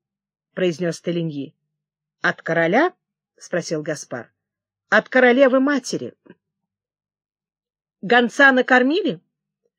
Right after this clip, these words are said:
Он сейчас ест», сказала Луиза. «Мне приказано немедленно явиться ко двору»,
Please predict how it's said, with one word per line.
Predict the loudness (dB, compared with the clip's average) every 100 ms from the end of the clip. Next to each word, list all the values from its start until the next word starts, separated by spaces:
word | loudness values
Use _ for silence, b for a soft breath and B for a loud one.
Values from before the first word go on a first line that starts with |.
| _
Он | 0
сейчас | 0 -2 -2 -4 -6
ест», | -8 -8 -10 -18 _ _ _
сказала | -14 -8 -6 -4 -2
Луиза. | -2 -4 -6 -12 -18 _ _ _ _ _ _ _ _ _ _ _ _ _
«Мне | -2 2 2
приказано | 2 -2 2 2 2 0 0 -4 -8 _ _
немедленно | 2 4 6 4 2 2 2 2
явиться | 0 0 -2 -4 -6
ко | -4
двору», | -2 0 0 0